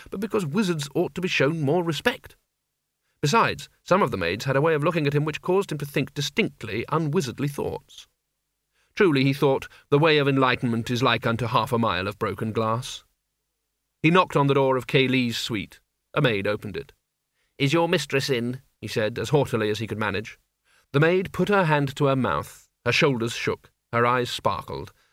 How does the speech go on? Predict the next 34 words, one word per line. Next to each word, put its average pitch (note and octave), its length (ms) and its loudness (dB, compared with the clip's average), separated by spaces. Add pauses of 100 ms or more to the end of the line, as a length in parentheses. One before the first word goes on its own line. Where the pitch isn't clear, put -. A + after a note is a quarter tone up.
A - 60 0
sound F3 320 4
like E3 160 2
escaping D#3+ 420 -2
steam G#2+ 560 -4
crept - 300 -4
between A#2 320 -6
her A2 100 -4
fingers. D2 480 -10 (680)
"I B2+ 180 -6
can't D2 400 -6
help F#2+ 260 -8
it," - 240 -4
Cutwell B2 320 -2
thought. - 280 -4 (240)
"I D3 60 -4
just B2 240 -4
seem G#2+ 160 -4
to A2 100 -10
have A2 120 -6
this B2 180 -8
amazing A#2+ 460 -4
effect A3 360 -10
on D3 140 -4
women." G#3+ 380 -8 (1500)
"Is G#3+ 220 2
it A#3 160 0 (100)
a G3 80 6
man?" F#3+ 560 2 (260)
came B2 200 0
Kaylee's B2+ 480 2
voice A#2 260 0
from A#2+ 200 -2
within. A#2 380 -2